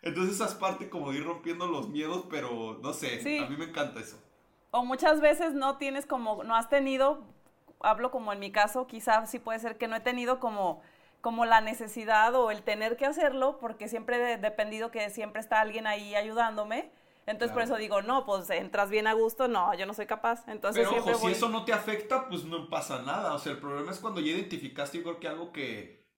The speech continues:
Speaker 1: que, que quieres cambiar, ¿no, Clau? O sea, ese miedo que ya dijiste, "A ver, esto estoy notando que quiero hacer un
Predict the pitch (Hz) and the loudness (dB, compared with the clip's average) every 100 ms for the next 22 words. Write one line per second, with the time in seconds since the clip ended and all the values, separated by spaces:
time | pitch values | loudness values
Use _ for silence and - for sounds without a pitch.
0 | _ _ 113 110 107 123 - 160 175 139 | _ _ -14 -12 -12 -12 -6 -4 -4 -6
1 | 120 160 139 139 175 175 139 127 127 175 | -4 -4 -4 -8 -6 -4 -2 -2 -2 -4
2 | 156 156 170 147 127 143 143 135 123 120 | -4 -4 -4 -4 -4 -4 -8 -10 -4 0
3 | 127 - - _ 175 165 165 151 160 160 | -2 -2 -16 _ -6 -4 -8 -6 -6 -4
4 | 156 151 147 156 135 123 147 151 165 156 | -2 -2 -2 -8 -10 -12 -2 -2 -2 -4
5 | 156 151 | -6 -8